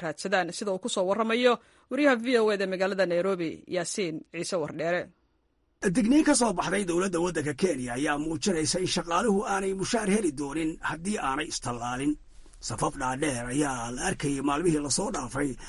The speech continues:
Speaker 2: sida wargeyska Nation maanta uu shaaca ka qaaday in dadku ay ku kala tartamayaan sidii ay ku heli lahaayeen tallaalka covid nineteen-ka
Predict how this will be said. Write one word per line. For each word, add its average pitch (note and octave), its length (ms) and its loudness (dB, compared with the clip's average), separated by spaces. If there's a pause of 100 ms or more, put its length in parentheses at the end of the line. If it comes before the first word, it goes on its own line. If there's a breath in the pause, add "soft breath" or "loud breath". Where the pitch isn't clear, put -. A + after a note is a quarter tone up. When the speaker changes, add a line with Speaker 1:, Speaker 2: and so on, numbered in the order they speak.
(140 loud breath)
Speaker 2:
sida D#3+ 540 4
wargeyska D3 600 0
Nation C#3+ 420 0
maanta D3 340 0
uu C3 40 -4
shaaca C3+ 280 -2
ka C3 140 -2
qaaday C#3 420 -2 (400 loud breath)
in E3+ 160 2
dadku C3+ 460 -6
ay C#3 160 -4
ku G3+ 160 -2
kala D3 220 -2
tartamayaan C#3 720 -2 (180 loud breath)
sidii F3 300 0
ay C#3 80 -2
ku G3+ 160 -2
heli C3+ 180 -2
lahaayeen B2+ 460 -4 (220 loud breath)
tallaalka F3 500 0
covid B2+ 340 -4
nineteen-ka C3 520 0